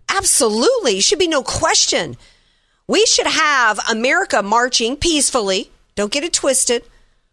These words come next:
All over this country demanding that he be yanked out, particularly after what has been proven for the crimes that he has committed against this country as documented in the F D ten twenty-three.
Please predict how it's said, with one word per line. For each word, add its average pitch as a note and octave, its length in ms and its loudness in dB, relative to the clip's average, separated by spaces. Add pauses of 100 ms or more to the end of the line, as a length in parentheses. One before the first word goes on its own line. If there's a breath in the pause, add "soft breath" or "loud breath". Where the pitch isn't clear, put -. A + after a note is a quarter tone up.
(580)
All D#4 240 4
over D#4 160 0
this B3 220 0
country D#4+ 420 0
demanding G#3+ 600 0
that F3+ 140 0
he B3+ 120 -2
be A3+ 100 -2
yanked A#3+ 420 0
out, B3+ 340 0 (360 soft breath)
particularly C#4 460 0
after G#3 220 0
what G3 160 0
has G3+ 120 -2
been F3+ 200 -6
proven A#3 580 -2 (340 loud breath)
for C4+ 120 -4
the A3+ 80 0
crimes E4+ 420 0
that C4+ 80 0
he G3+ 80 0
has F3 140 0
committed E3+ 400 -2
against D#3+ 340 -4
this D#3+ 140 -2
country E3+ 400 -4
as D#3 100 -2
documented E3 580 -2
in D3+ 100 -8
the D3+ 140 -2
F D3+ 120 -2
D D3 160 -6
ten D#3+ 240 -4
twenty-three. C#3 600 -6